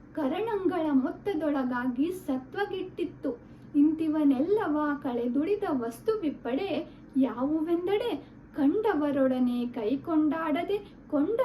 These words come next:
ರಥದಲ್ಲಿ ಮತ್ತೊಂದನೊಡಗೂಡಿ ಬೆರೆಯದೆ, ವಿಶ್ವಾಸ ಗ್ರಹಿಸಿನಿಂದಲ್ಲಿ ಆ ನಿಜಲಿಂಗದಲ್ಲಿ ಮತ್ತೊಂದ ಪೆರತನರಿಯದೆ ನಿಂದಾತನೇ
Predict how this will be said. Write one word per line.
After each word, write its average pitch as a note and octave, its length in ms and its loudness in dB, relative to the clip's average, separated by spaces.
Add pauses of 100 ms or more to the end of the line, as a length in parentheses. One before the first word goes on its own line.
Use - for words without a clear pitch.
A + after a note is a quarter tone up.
ರಥದಲ್ಲಿ C4+ 640 2
ಮತ್ತೊಂದನೊಡಗೂಡಿ D4 1400 2
ಬೆರೆಯದೆ, C#4+ 840 0 (160)
ವಿಶ್ವಾಸ C#4+ 680 -2
ಗ್ರಹಿಸಿನಿಂದಲ್ಲಿ D#4+ 1300 0 (140)
ಆ D#4 220 0
ನಿಜಲಿಂಗದಲ್ಲಿ C4+ 1200 2
ಮತ್ತೊಂದ F#4 720 -2
ಪೆರತನರಿಯದೆ C4+ 1300 0
ನಿಂದಾತನೇ C#4 1120 2